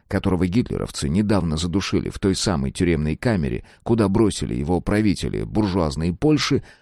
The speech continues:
своевременно информировал этих последних, помимо всего прочего, об ужине у Гитлера и о том, что на нем говорилось. Буржуазные правители Польши предали патриота, как предали весь польский народ.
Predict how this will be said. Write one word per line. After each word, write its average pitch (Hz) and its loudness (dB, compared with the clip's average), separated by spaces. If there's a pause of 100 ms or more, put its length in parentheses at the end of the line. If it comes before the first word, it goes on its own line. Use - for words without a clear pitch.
своевременно 147 4
информировал 95 2
этих - -6
последних, 65 -2 (200)
помимо 82 2
всего 92 0
прочего, 65 -4 (120)
об 85 -2
ужине 117 0
у 127 0
Гитлера - -2 (160)
и - -2
о 76 0
том, 123 -2 (100)
что - 0
на 131 2
нем 80 0
говорилось. 69 -2 (280)
Буржуазные 135 2
правители 120 2
Польши 104 0 (320)
предали 90 2
патриота, 98 0 (200)
как - -2
предали 139 4
весь 92 2
польский 76 -2
народ. 60 -6